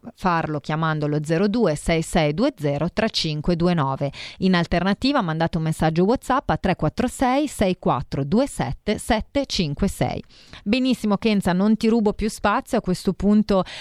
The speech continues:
lascio la parola a te e iniziamo. Quindi, come dicevo,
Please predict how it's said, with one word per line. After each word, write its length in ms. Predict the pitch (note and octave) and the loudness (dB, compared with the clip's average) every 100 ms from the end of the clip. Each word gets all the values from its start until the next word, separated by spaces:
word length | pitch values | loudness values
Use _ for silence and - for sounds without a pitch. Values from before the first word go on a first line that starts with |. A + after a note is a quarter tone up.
| - | -10
lascio 340 | - G3+ A3 A3+ | -2 0 0 0
la 60 | F#3+ | 0
parola 360 | G3 F#3 F#3+ | 2 2 2
a 40 | G3+ | 0
te 340 | G3+ G3+ C4 - - - | 2 2 0 -4 -16 -6
e 800 | - F3+ F3+ F#3 F3 E3+ E3 D#3+ | 0 2 4 2 4 4 2 2
iniziamo. 800 | - A#3+ A#3 - - D#3 E3 D3+ | 2 4 4 2 0 0 2 0
Quindi, 580 | D3+ G3 F3+ F3 E3+ E3 | 0 2 4 4 2 0
come 240 | - F#3+ F#3 | 0 0 2
dicevo, 640 | F#3+ - F#3 E3 D3+ C#3+ | 0 0 2 2 0 -2